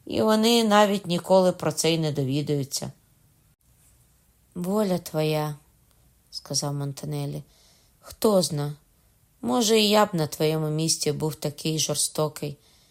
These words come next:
Але я не можу зробити того, що ти вимагаєш, Артуре. Але зроблю все, що зможу.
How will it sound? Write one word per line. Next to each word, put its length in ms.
Але 260
я 140
не 120
можу 380
зробити 500
того, 440
що 280
ти 180
вимагаєш, 880
Артуре. 580
Але 260
зроблю 380
все, 240
що 220
зможу. 500